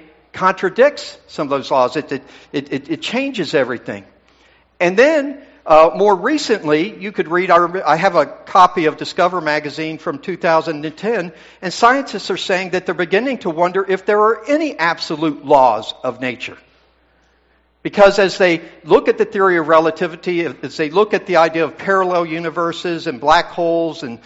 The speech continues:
string theory and everything else, it seems like there could just be a lot of universes with a lot of different laws in place and things going on.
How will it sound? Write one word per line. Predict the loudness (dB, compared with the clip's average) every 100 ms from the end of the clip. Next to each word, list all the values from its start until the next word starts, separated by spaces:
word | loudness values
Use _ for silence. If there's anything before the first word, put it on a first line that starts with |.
| -20
string | -18 -6 -6 -4
theory | -4 -4 -6
and | -4
everything | -4 -4 -4 -2
else, | 0 0 -2 -18 -8
it | -8
seems | -4 -4 -4 -2
like | -2 0
there | 0 0 -2 -6 -20 _
could | -2 0
just | -2 -2 -2
be | 0
a |
lot | 2 2 2
of | -2
universes | -6 -4 -2 -2 -6 -6
with | -6 -4
a |
lot | 2 2 2
of | 0
different | 0 0 -4
laws | -2 0 0 -2
in | -6
place | -4 -4 -4
and | -8 -4
things | -4 -4 -6
going | -6 -6 -8
on. | -4 -2 -2 -6